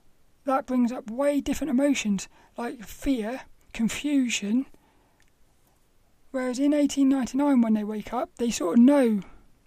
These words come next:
they understand what's happening. So it's just, it's a different, it's a different way of playing around with the same sort of thing of having these fake realities. So that's that. Oh, and then,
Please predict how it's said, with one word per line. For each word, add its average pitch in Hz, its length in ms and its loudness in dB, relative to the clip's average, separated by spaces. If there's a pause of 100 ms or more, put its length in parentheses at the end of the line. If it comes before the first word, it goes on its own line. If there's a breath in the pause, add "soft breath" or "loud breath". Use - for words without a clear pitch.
(520)
they 254 140 0
understand 247 440 2
what's 240 140 -2
happening. 269 280 -2 (420 soft breath)
So 262 440 0 (300)
it's 247 200 -4
just, 285 240 -4 (220)
it's 254 220 -6
a 269 60 -6 (140)
different, 311 500 2 (540 soft breath)
it's - 140 -4
a 277 40 -8
different 302 320 0
way 277 160 4
of 247 300 -2 (600 soft breath)
playing 285 280 4
around 269 280 0
with 220 100 -4
the 226 60 -4
same 262 280 0
sort - 200 -6
of - 120 -10
thing 277 180 6
of 220 160 0
having 233 360 2
these 226 340 0 (340 soft breath)
fake - 380 -2
realities. 233 640 -2 (1800 soft breath)
So - 140 -12
that's 233 160 -10
that. 233 240 -8 (1040 soft breath)
Oh, 254 200 -4
and 233 120 0
then, 247 240 0